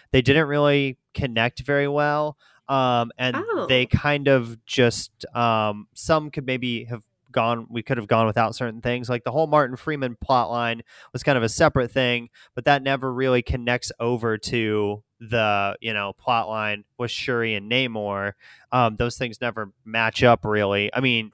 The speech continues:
Speaker 1: Martin Freeman's obviously aware of what's going on, but it seems like that might be something set up for the next movie, which is fine, but I just felt like we maybe could have gotten rid of that, or that could have been its own separate thing, like with the vibranium and, um, you know,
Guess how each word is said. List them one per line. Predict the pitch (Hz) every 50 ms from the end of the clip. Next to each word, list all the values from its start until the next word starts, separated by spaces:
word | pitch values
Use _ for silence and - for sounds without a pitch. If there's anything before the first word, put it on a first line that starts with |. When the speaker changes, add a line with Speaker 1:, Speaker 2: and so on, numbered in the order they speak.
| _ _
Speaker 1:
Martin | 120 135 135 127 117
Freeman's | - 139 127 117 107 123
obviously | 117 107 110 107 - 113
aware | 107 104 110 127 135 127
of | 117 101
what's | 113 113 - -
going | - 120 107 104 104
on, | 104 104 104 104 101 101 -
but | 120 110
it | 101 -
seems | - 131 113
like | 110 104 -
that | - 117 110 101
might | 104 104 107 101 -
be | 117 110 107
something | - - 120 101 - 107 104 101 - -
set | - - 113 107
up | 107 - -
for | -
the | 98 98
next | 107 117 147 170 156 - - -
movie, | 123 113 110 101 110 113 113 113 - _ - - - - - - _ -
which | 127 127 -
is | 127 117 107
fine, | - - - - 208 208 180 131 120 117 117 117 113 107
but | 127 123
I | 120 120 117
just | 120 127 - -
felt | 139 127 101
like | 110 113 110 107 -
we | 120 117
maybe | 117 131 135 123 127
could | - - 135 117
have | 101 104
gotten | 123 120 117 107 101 101
rid | 101 107 113 113 113 110 104 - - _ _ _ _ _
of | - 117 -
that, | 131 131 -
or | 170 185 202 202
that | 180 156 160 160 151 131 -
could | - 151
have | 143 123 -
been | 139 135
its | 127 - -
own | 113 127 127 120
separate | - - 131 113 - 117 - -
thing, | - 147 143 135 120
like | 117 113 107 -
with | 113 104 - -
the | 113 98
vibranium | 113 107 104 101 - 113 113 117 117 113 117 113 113 113 113 113 113 - -
and, | 117 113 110 107 107 104 101 - _ _ _ -
um, | 120 101 82 120 123 120 113 107 107 104 107 - _
you | 127 123 117
know, | 107 104 101 101 107 104